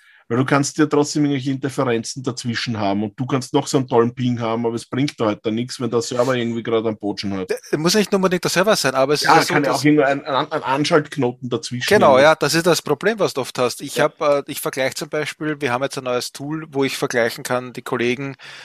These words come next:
Speaker 2: äh, die Verbindung zu Teams oder zu Zoom zum Beispiel.
Speaker 1: Ah, okay.
Speaker 2: Und, äh, die beste Verbindung hat ein Kollege aus Schweden,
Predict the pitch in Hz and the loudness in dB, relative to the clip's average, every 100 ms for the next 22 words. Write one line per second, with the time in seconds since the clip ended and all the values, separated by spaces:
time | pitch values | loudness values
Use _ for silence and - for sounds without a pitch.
0 | - - - 65 123 123 127 131 127 151 | -18 -16 -8 0 4 4 4 2 0 -2
1 | 139 135 135 139 - - - 139 139 143 | -2 -2 -4 -4 -8 -8 -8 -6 -4 -2
2 | 151 127 - 127 - 135 131 131 123 117 | -2 -2 -4 -2 -2 -2 -4 -6 -6 -4
3 | 113 - - - - - - - - - | -4 -4 -8 -14 -14 -20 -16 -16 -16 -16
4 | - 127 131 131 139 123 - 143 131 123 | -4 0 2 2 0 -8 -2 2 2 2
5 | 143 139 139 - 180 156 165 170 151 156 | 0 0 0 -2 -4 -4 -4 -2 -2 -2
6 | 143 139 143 143 139 - - 127 135 175 | -4 -2 -2 -2 -2 -2 -6 -4 -6 -8
7 | 131 165 | -10 -16